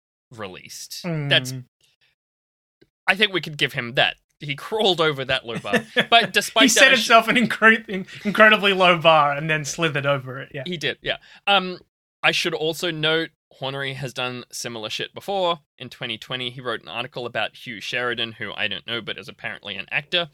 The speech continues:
Speaker 1: the non-binary. They came out on Instagram, and Hornery wrote a column basically making fun of, and I use this word specifically, him.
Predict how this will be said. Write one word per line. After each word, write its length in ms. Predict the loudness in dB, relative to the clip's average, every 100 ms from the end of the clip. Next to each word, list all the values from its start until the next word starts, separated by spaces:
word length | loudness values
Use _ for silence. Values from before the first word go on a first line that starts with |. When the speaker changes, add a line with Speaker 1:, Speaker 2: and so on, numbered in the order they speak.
| _ _
Speaker 1:
the 100 | -6
non-binary. 720 | -6 -4 -2 0 0 -4 -6 _ _
They 80 | -12
came 260 | -6 -2
out 120 | 0 -2
on 120 | -4
Instagram, 680 | -8 -8 -10 -4 0 0 -2 -10 _
and 120 | -16
Hornery 400 | -8 -6 -6 -6
wrote 200 | -4 -4 -4
a 80 | -6
column 400 | -4 -4 -2 -4
basically 460 | -2 -4 -4 -8 -8
making 340 | -4 -4 -6
fun 200 | -8 -6 -2
of, 320 | -4 -6 -20 _ _ _ _ _ _ -8
and 120 | -2
I 40 |
use 260 | -2 -2 -6
this 220 | -10 -12 _
word 220 | -6 -6
specifically, 680 | -6 -6 -6 -4 -4 -4 -4 _ _ _
him. 540 | 2 2 0 -8 -10